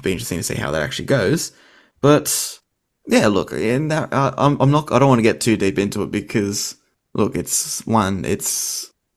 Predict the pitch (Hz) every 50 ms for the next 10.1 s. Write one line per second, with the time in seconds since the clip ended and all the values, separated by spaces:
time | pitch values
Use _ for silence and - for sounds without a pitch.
0 | - - - 107 117 - 85 78 - - 113 73 - 85 92 - - - 104 107
1 | - 117 110 - - 87 85 87 82 85 - - - 92 80 73 80 80 73 71
2 | 80 82 82 82 73 - - - 90 90 95 123 131 - _ _ - _ _ _
3 | _ _ _ - 117 101 95 - - 110 98 98 92 90 90 87 85 78 73 -
4 | 98 90 82 85 82 - - 104 - - - _ - - 101 98 - - 78 76
5 | 71 71 82 80 80 80 82 76 - - 85 82 82 - - 85 - - - -
6 | - 120 - 73 69 - - - 82 80 110 - - - 120 71 67 - 135 -
7 | - 123 120 117 117 120 123 123 - _ _ _ _ _ _ _ - - 95 76
8 | 92 110 117 113 101 95 92 - - - 90 71 67 - 78 69 65 67 82 82
9 | - - 95 90 87 82 85 73 - 78 78 80 78 76 76 73 76 73 69 -
10 | -